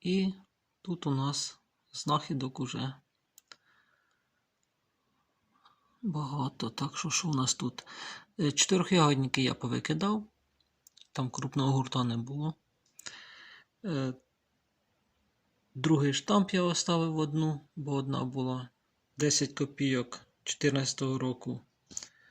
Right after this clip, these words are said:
М, ось внизу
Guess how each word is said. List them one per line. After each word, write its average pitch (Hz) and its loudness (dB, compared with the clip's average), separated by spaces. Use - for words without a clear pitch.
М, 147 -12
ось 135 -2
внизу 127 -2